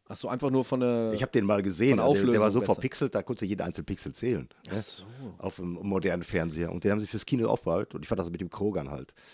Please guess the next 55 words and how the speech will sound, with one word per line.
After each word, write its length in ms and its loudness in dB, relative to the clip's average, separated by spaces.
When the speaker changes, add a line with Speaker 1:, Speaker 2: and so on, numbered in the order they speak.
Speaker 2:
Dieser 160 -6
Typ 220 -8
war 80 -2
halt 180 -6
Speaker 1:
Ich, 140 -4
Speaker 2:
super. 140 -6
Speaker 1:
ich 120 -10
bin 180 -4
nie 140 -2
mit 160 -8
Highlander 380 -6
warm 180 -8
geworden. 280 -10
Speaker 2:
Boah, 440 -2
ich 120 0
fand 160 -4
den 100 2
mega 260 6
früher. 300 0
Und 100 -4
ich 60 -2
hab 100 4
den 100 4
letztens 300 0
gesehen, 160 2
hab 80 6
ich 60 -4
gedacht, 200 -4
um 100 -4
Gottes 320 -4
Willen. 240 0
<laughs> 60 6
Speaker 1:
Genau 280 6
wie 120 8
Alien. 480 8
Alien 360 2
und 160 -4
Highlander 500 2
waren 240 0
so, 440 4
so 400 -2
Filme, 360 0
die 140 0
hat, 80 4
Speaker 2:
Oh, 180 6
Speaker 1:
hat 80 8
Speaker 2:
oh, 60 12
Speaker 1:
man 140 10
Speaker 2:
oh, 20 10
oh, 100 12
Speaker 1:
mitgekriegt. 340 10
Speaker 2:
oh. 360 10
Speaker 1:
Ja, 160 2
ich 100 -6
weiß. 340 -2